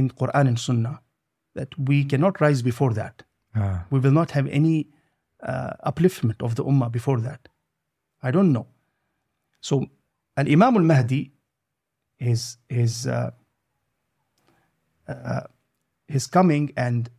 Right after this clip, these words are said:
Speaker 1: the role of the second coming of Isa alayhi salam, this is in our texts and mutawatir,
Speaker 2: Hmm.
Speaker 1: narrated. But before that, we have texts which speak about Khilafah, which speak about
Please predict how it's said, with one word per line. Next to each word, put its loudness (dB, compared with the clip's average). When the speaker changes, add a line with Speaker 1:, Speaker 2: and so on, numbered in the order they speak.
Speaker 1:
the -2
role 4
of -4
the -4
second 0
coming 4
of -2
Isa 0
alayhi 0
salam, -2
this -6
is -6
in 2
our 0
texts -10
and 2
mutawatir, 2
Speaker 2:
Hmm. 2
Speaker 1:
narrated. 2
But -2
before 4
that, -2
we -2
have -2
texts -8
which -6
speak -2
about 0
Khilafah, -4
which -10
speak -6
about -4